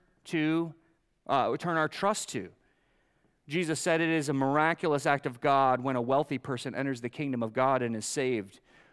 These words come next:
Why does he say that? Because the wealthy have other trusts. They have other places they can put their trust.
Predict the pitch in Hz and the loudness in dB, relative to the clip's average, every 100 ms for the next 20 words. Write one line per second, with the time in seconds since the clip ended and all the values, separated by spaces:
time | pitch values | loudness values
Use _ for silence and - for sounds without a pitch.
0 | _ - 170 202 139 - 170 147 - - | _ -8 -4 -2 -4 -4 -4 -4 -8 -16
1 | _ _ _ _ _ _ 135 139 120 123 | _ _ _ _ _ _ -2 -2 0 2
2 | 139 156 - 113 113 120 - _ _ _ | 2 2 0 -2 -2 -4 -14 _ _ _
3 | - 117 110 135 120 110 - 104 98 - | -2 -2 0 -2 -2 -4 -6 -6 -6 -10
4 | - - - _ _ _ _ _ _ _ | -12 -14 -14 _ _ _ _ _ _ _
5 | _ _ 139 123 131 123 - 120 - 101 | _ _ -2 0 0 -2 -4 -4 -4 -8
6 | 101 - 92 98 90 85 - 85 - - | -8 -10 -12 -14 -14 -14 -12 -12 -14 -18
7 | - | -18